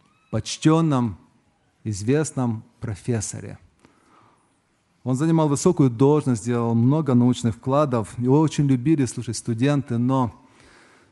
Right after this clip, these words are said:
его постигло большое несчастье под конец жизни. Его супруга заболела болезнью Альцгеймера,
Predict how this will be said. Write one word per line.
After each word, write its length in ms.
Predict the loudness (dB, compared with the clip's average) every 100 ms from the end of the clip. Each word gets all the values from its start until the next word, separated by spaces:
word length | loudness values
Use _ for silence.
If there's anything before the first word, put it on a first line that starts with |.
| -6
его 120 | -4
постигло 440 | -4 -4 -4 -2
большое 380 | -2 -4 -4 -4
несчастье 600 | -2 -4 -2 -4 -4 -8
под 180 | -8 -8
конец 300 | -6 -4 -4
жизни. 540 | -4 -4 -4 -6 -12 -16 _ _ _ _ _ _ _ _ _ -20 -8
Его 220 | -4 -2
супруга 640 | -2 2 4 4 2 -2 -4
заболела 600 | -2 -2 0 0 -2 -2
болезнью 720 | -4 -4 -4 -6 -6 -8 -8 -14 -20 _
Альцгеймера, 800 | -6 -6 -4 -2 -2 -6 -10